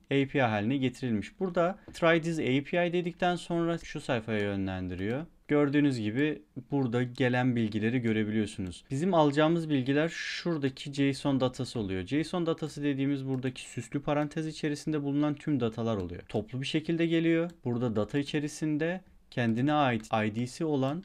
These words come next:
gerçek bir kişiymiş gibi A P I bize bilgiler gönderiyor. Burada ismi, soy ismi, e-mail adresi ve kişiye özel avatar.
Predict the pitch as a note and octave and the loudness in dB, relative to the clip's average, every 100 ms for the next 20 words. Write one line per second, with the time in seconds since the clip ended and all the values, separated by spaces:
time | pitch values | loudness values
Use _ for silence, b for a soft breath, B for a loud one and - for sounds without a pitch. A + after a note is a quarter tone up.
0 | - D3+ C#3+ C3 - C3 B2+ C3+ - B2 | 0 2 2 -4 -2 -4 -4 -6 -2 -2
1 | A2 - G#2+ C#3+ D3 - B2 A2 A2+ A2+ | -2 -4 -4 -4 -4 -4 -4 -2 -2 -2
2 | G#2+ A#2+ C3+ A#2+ A2+ A2 A2+ A2+ A2 G#2 | -2 -4 -4 -4 0 0 0 0 -2 -2
3 | G#2 F#2 F2+ F#2 - A#2+ A#2 A2 G#2+ A2 | -4 -6 -8 -12 -8 -2 0 0 0 -2
4 | - A2+ C3 - B2 A#2 A2 - G2+ G#2+ | 0 0 0 -2 0 2 2 0 -2 0
5 | B2+ - A2 A2+ A#2 B2+ C3 B2 C3 C3 | 0 0 2 2 4 2 2 0 -2 -4
6 | - C#3 C#3 C3+ A2 B2 C3+ C3+ - - | -2 -2 -2 -4 0 2 2 0 -8 -16
7 | - - B2+ B2 A#2 G#2+ B2 C3 - - | -12 -6 -2 0 0 0 0 -2 -6 -4
8 | A#2+ A2 - - | -2 -2 -4 -12